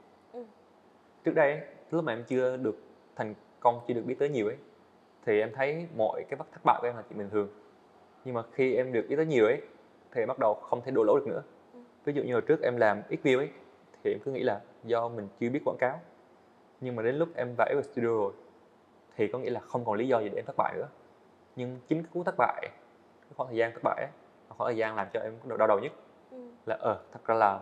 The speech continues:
Speaker 2: mình có đang chọn đúng hướng không? Hay là mình nên nhảy vô kinh doanh luôn,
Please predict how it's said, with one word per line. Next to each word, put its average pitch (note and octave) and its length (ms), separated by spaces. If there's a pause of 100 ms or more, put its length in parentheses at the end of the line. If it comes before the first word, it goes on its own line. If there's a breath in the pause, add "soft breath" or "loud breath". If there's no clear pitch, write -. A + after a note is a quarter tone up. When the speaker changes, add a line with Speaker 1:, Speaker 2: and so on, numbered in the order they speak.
Speaker 2:
mình G2 200
có B2+ 60
đang A#2 140 (120)
chọn G#2 120
đúng C#3+ 140
hướng E3+ 180
không? B2+ 140 (560)
Hay A#2 140
là G#2 80
mình G#2 180
nên A#2 200
nhảy A2+ 120
vô B2+ 120
kinh A#2 120
doanh A#2 160
luôn, A2+ 140